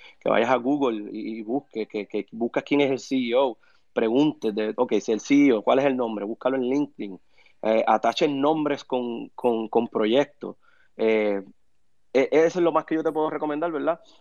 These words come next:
Por lo menos con SafeMoon. En criptomonedas como tal, es bien importante entender la historia de la criptomoneda, y nosotros tenemos a alguien aquí, ¿verdad? Simón García siempre habla... Eh,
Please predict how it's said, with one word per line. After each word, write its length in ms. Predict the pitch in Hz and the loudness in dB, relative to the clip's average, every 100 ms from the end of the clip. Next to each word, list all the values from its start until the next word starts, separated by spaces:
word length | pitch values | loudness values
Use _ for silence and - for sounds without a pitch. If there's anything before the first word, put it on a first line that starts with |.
| - | 0
Por 100 | 131 | 2
lo 60 | |
menos 180 | 131 151 | 2 -2
con 200 | - 151 | -4 -6
SafeMoon. 640 | 117 - 135 135 - 92 - _ - | -8 -6 -4 -4 -10 -16 -18 _ -6
En 200 | - 120 | 0 0
criptomonedas 760 | 113 127 131 - 123 123 147 175 | 2 0 2 2 4 6 6 4
como 320 | - 180 170 | 2 -4 -2
tal, 300 | 175 185 185 _ _ - | 0 -2 -4 _ _ -6
es 160 | 120 | -4
bien 160 | 123 147 | -2 -4
importante 440 | 156 151 151 151 | -2 -4 -4 -2
entender 320 | 151 143 131 127 | -2 -2 -2 0
la 100 | 135 | -2
historia 420 | 135 147 147 143 | -2 -4 0 2
de 120 | 139 | 4
la 120 | 131 | 2
criptomoneda, 840 | 127 131 - 127 120 143 139 107 - _ _ _ | 0 -6 -6 -6 -2 0 0 -2 -10 _ _ _
y 380 | 127 117 110 113 | -4 -2 0 0
nosotros 340 | 113 120 123 | 0 0 0
tenemos 320 | 143 151 156 | 2 2 4
a 40 | 143 | 2
alguien 240 | 147 147 | 2 2
aquí, 200 | 131 160 | 2 2
¿verdad? 200 | 170 160 | 4 4
Simón 280 | 160 135 127 | 2 0 2
García 500 | 139 147 - 156 147 | 2 0 0 2 2
siempre 360 | - 123 127 131 | 0 -6 0 2
habla... 400 | 135 143 123 113 | 4 4 2 0
Eh, 360 | 117 110 104 | -2 -4 -4